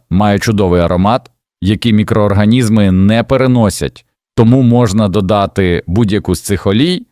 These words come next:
якщо хочете прискорити процес. Стрес пов'язаний із рівнем кортизолу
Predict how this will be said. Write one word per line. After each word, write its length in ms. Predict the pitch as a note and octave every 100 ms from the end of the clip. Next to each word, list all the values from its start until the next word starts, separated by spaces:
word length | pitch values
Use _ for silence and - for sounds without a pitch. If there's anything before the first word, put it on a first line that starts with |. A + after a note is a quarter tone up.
| _ _ _
якщо 320 | - - - G#2+
хочете 340 | A2 - F#2+
прискорити 600 | - G2 - G#2 F2 F2
процес. 520 | - E2 - A1 - _ _ _ _
Стрес 360 | - - F3 -
пов'язаний 680 | B2 B2 C3 A#2 A#2 A2+ -
із 200 | A2+ G2
рівнем 360 | A#2 G2 F#2
кортизолу 760 | F2 G2 E2 G2 D#3 G3+ F#2